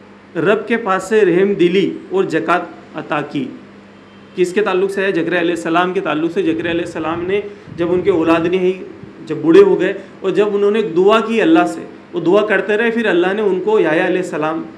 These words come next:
की नेमत अता की। तो यहाँ, यहाँ अल्लाह ने कहा कि हमने अपने पास से रहम दिली और जकात अता की।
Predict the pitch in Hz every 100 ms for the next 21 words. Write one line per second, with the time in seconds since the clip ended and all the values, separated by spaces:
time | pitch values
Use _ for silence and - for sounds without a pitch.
0 | - - - 147 143 147 127 123 117 123
1 | - - - - 208 190 214 240 208 196
2 | 214 190 208 220 220 226 214 190 196 240
3 | 233 233 240 196 196 196 226 196 208 220
4 | 220 254 254 247 180 208 208 160 143 117